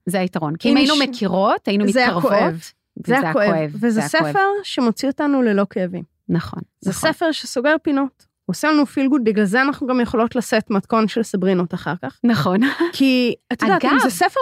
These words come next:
Speaker 2: מאוד אכזרי, אם זה ספר ששובר אותך מבפנים, מה שהרבה ספרי בלש אוהבים מאוד לעשות, את לא רוצה מתכונים אחר כך, את רוצה סמיכי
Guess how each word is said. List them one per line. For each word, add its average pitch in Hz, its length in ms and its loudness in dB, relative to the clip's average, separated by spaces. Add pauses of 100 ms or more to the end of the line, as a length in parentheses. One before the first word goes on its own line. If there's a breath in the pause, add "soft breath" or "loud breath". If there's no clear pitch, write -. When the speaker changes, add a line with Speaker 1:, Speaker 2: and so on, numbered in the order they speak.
(100)
Speaker 2:
מאוד 392 160 2
אכזרי, 269 420 0 (260)
אם 226 140 4
זה 208 100 0
ספר 381 360 0
ששובר 214 500 -2
אותך 302 280 -2
מבפנים, 220 540 0 (480)
מה 220 200 2
שהרבה 208 760 -2
ספרי 262 420 -6
בלש 247 340 -2
אוהבים 208 320 0
מאוד 311 280 2
לעשות, 285 500 -2 (760)
את 262 100 0
לא 339 60 4
רוצה 302 200 0
מתכונים 190 360 0
אחר 160 180 -2
כך, 165 200 -4
את - 80 -4
רוצה 240 220 0
סמיכי 254 380 0